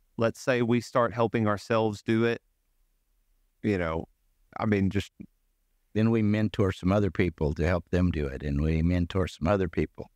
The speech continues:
Speaker 1: Hmm.
Speaker 2: But, um, you know
Speaker 1: So it's more discipleship than programming.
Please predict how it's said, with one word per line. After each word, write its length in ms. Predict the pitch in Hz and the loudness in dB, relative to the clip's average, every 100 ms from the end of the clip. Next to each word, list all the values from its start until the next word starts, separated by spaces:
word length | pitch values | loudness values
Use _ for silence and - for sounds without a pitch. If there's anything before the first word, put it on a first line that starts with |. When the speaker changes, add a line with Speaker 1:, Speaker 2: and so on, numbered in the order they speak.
| - | -4
Speaker 1:
Hmm. 300 | 110 101 92 95 _ | -2 0 -4 -6 _
Speaker 2:
But, 280 | - 87 87 - _ _ _ - | -4 -2 -2 -6 _ _ _ -4
um, 420 | 82 80 73 71 - _ _ _ _ _ | -2 0 -2 -4 -8 _ _ _ _ _
you 100 | - | -8
know 220 | 85 76 76 _ _ | -6 -8 -12 _ _
Speaker 1:
So 180 | - | -2
it's 140 | 113 - | -2 0
more 280 | 131 143 139 | 0 2 0
discipleship 880 | 107 107 - 110 117 117 - - 107 _ | -2 -6 -2 -2 0 -4 -4 -4 -4 _
than 240 | - 95 90 | -2 0 -2
programming. 680 | - 107 85 80 64 - | 0 0 2 -2 -2 -8